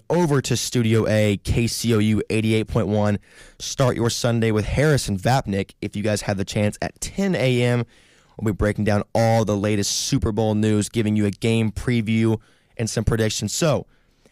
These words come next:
after joining Puck and Around the Pave, go ahead and jump on over to K C O U eighty-eight point one. Listen to me and my co-host Harrison, Harrison Vapnik on Start Your Sunday.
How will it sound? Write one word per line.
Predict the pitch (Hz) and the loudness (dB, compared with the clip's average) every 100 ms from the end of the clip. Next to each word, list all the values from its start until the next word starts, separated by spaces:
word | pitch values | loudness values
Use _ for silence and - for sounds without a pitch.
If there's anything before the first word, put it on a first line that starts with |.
| _ _ | _ _
after | 107 104 107 | -6 -4 -2
joining | 110 110 | -2 0
Puck | - 117 | 0 0
and | 113 | 0
Around | 117 101 | 0 2
the | |
Pave, | 123 131 135 - _ _ _ _ _ | 2 2 -2 -6 _ _ _ _ _
go | - | -2
ahead | - | 2
and | 170 | 2
jump | 147 131 | 2 2
on | 123 120 | 2 2
over | 117 110 | 2 -2
to | - | -2
K | 123 | -2
C | - - | -2 -2
O | 113 | 0
U | 110 110 | 2 0
eighty-eight | 110 113 113 110 | 0 0 2 0
point | - 110 | 0 0
one. | 107 107 104 | 2 0 0
Listen | 107 110 110 | 0 -2 -2
to | 101 | 0
me | 101 107 107 | 0 0 0
and | 101 | 0
my | 101 | -2
co-host | - 101 104 - | -2 -2 -2 -2
Harrison, | 101 104 - | -2 -2 -4
Harrison | - 113 104 101 | -4 -2 -2 -2
Vapnik | 104 104 104 101 - - _ _ _ - | 0 -2 -2 -4 -6 -20 _ _ _ -6
on | 101 | -4
Start | 95 - - 123 - | -2 -4 0 0 0
Your | - 117 104 | -2 0 0
Sunday. | - - 117 113 110 107 | -2 -2 0 2 2 0